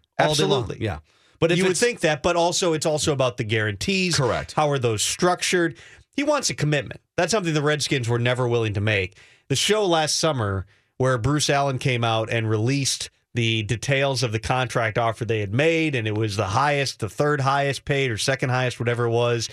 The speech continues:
Speaker 2: under these metrics. But then you looked at it, and you realized that they were including the twenty-four million that he was already going to get under the tag, and that they really were only committing to one year beyond that.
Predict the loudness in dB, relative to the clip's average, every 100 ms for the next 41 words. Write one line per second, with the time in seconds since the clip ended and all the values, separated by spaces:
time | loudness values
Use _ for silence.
0 | -14 -20 _ 0 2 0 0 0 0 0
1 | -2 -4 -10 -20 _ -2 0 0 0 0
2 | 0 0 0 -6 _ _ _ _ _ _
3 | _ -2 0 0 0 2 2 2 0 -2
4 | 0 0 0 0 -2 0 0 0 -2 -4
5 | _ _ _ -6 -2 0 0 0 0 0
6 | 0 0 0 0 0 0 0 0 0 0
7 | 0 0 0 -2 -4 -2 0 0 0 -4
8 | -12 _ _ -4 0 2 2 0 2 0
9 | 0 -2 -2 0 0 0 2 0 0 -2
10 | -2 -2 0 0 -2 -4